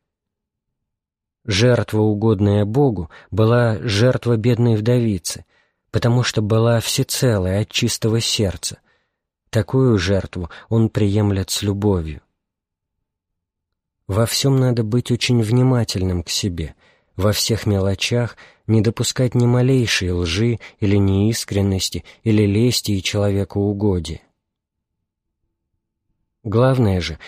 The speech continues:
это смирение и любовь. «Кто много любит, тому много и простится».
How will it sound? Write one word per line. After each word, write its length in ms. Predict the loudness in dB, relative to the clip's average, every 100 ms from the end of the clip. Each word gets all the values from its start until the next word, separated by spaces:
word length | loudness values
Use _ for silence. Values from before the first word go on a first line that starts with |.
| -8
это 340 | -6 -4 -4 -4
смирение 840 | -2 0 0 2 2 0 -2 -8 -10 -4
и 80 |
любовь. 600 | 0 0 0 -4 -4 -10 -20 _ _ _ _ _ _ _ _ _ _ _ -18
«Кто 300 | -4 2 4
много 440 | 4 2 2 2
любит, 460 | 2 2 0 -4 -10 -20 _
тому 360 | 0 2 4
много 440 | 4 4 2 2 0
и 160 | 0
простится». 840 | -2 -2 -2 -4 -6 -6 -6 -10